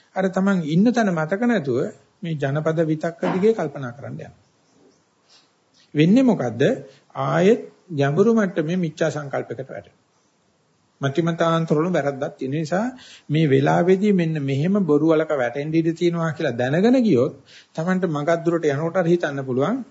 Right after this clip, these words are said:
හරි. ඕක මට මගේ න්‍යාය පත්‍රයේ තියෙනෙකුත් නෙවෙයි, මට සුභ සිද්ධිය පිණිස තියෙනෙකුත් නෙවෙයි. මේ හිතේ තියෙන වංච-, <coughs> වංචනික චපල ගතියක්. මම මේක අගය කරන්න නරකයි කියලා.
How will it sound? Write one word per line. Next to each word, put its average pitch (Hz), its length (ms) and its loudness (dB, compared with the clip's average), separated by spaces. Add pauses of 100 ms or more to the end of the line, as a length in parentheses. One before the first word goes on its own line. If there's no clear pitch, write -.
(200)
හරි. 113 220 -10 (160)
ඕක 156 300 0
මට 165 280 -2 (1000)
මගේ 143 300 0
න්‍යාය 160 260 0
පත්‍රයේ 143 360 -2
තියෙනෙකුත් 139 460 -4
නෙවෙයි, 196 220 -2
මට 143 260 -6
සුභ 170 220 -4
සිද්ධිය 165 320 -2
පිණිස 151 240 -2
තියෙනෙකුත් 139 460 -2
නෙවෙයි. 175 160 -2
මේ 180 120 0
හිතේ 139 360 2
තියෙන 185 260 4 (720)
වංච-, 175 340 -2 (220)
<coughs> 143 180 -2
වංචනික 143 460 -2
චපල 123 340 -4
ගතියක්. 113 400 0 (420)
මම 135 180 -2
මේක 135 280 0 (680)
අගය 147 260 2
කරන්න 151 340 -2
නරකයි 117 420 -6
කියලා. - 300 -18